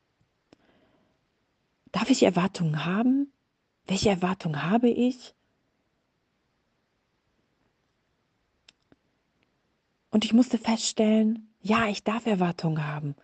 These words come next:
Und ich hatte die ganze Zeit Erwartung gehabt, habe es immer nur als Wunsch gesehen. Und was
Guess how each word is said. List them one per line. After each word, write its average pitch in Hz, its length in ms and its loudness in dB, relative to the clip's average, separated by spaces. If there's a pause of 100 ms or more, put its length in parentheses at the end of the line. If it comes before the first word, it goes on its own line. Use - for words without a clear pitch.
(120)
Und 208 120 4
ich - 100 0
hatte - 160 2
die 226 120 4
ganze 226 280 2
Zeit 240 240 -4
Erwartung 170 500 -4
gehabt, 143 420 -12 (280)
habe 240 240 6
es 214 140 4
immer 214 220 6
nur 208 200 6
als 170 280 -6
Wunsch 214 440 2 (380)
gesehen. 160 500 0 (3000)
Und - 260 0
was 240 420 0